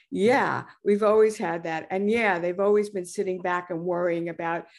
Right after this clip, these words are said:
their, you know, uh, oh, oh, my, is my property gonna go down if,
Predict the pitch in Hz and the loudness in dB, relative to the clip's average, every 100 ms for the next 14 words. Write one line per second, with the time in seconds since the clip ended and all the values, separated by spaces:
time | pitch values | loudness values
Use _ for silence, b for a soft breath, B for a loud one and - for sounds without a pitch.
0 | B 185 180 156 - 185 175 160 165 170 | B 0 2 0 -2 -2 0 -2 -4 -6
1 | 156 - 170 - 170 160 139 147 175 165 | -6 -4 -6 -4 -4 -4 -4 -4 -6 -6
2 | 156 156 170 160 180 165 165 165 160 160 | -6 -2 -2 0 0 0 0 -2 -2 -2
3 | 165 160 156 156 | -4 -4 -4 -6